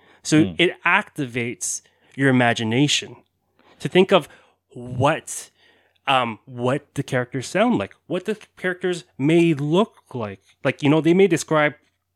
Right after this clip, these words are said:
Speaker 1: something that, you know, whether they have brown eyes and,
Speaker 2: Hmm.
Speaker 1: and brown hair and all that stuff, but you
Speaker 2: Yeah.
Speaker 1: can kinda picture it. And everyone has a different interpretation of what they can look like. But the thing is, that's the joy of it, that everyone has their own interpretation.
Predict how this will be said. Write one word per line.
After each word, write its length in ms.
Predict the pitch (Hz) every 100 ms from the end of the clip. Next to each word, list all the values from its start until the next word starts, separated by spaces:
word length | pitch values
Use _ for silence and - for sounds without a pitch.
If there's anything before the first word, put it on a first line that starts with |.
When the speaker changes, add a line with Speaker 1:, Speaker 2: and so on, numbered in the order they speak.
| _ _
Speaker 1:
something 580 | - 156 156 135 123 123
that, 140 | 117 117
you 80 | 113
know, 140 | 107
whether 320 | 104 113 117
they 80 | 113
have 220 | 107 104
brown 320 | 113 117 113
eyes 640 | 107 110 107 110 107 101 98
and, 280 | 101 98 98 - _ _ -
Speaker 2:
Hmm. 60 | 117
Speaker 1:
and 320 | 104 113 107
brown 300 | 120 117 117
hair 260 | 107 113 113
and 100 | 113
all 120 | 113
that 80 | 117
stuff, 340 | - 156 202
but 120 | 175
you 80 | 143
Speaker 2:
Yeah. 40 | 110
Speaker 1:
can 80 | 202
kinda 180 | 220
picture 280 | 175 196 -
it. 60 | 143
And 100 | 160
everyone 360 | 175 254 262 208
has 260 | 190 196
a 80 | 156
different 460 | 120 139 - 180 165
interpretation 640 | 135 - 131 - 143 -
of 100 | 113
what 300 | 104 123 - _ _ _
they 100 | 127
can 220 | 123 110
look 200 | 113 185
like. 200 | 107 98
But 140 | - - - - -
the 60 |
thing 180 | 147 170
is, 140 | 135 -
that's 280 | 175 202
the 120 | - 151
joy 260 | 131 156
of 60 | 117
it, 100 | 107
that 180 | 117 107 -
everyone 240 | 175 226
has 300 | 185 156 123
their 100 | 131
own 120 | 131
interpretation. 960 | 139 123 123 - - - 190 - 101 -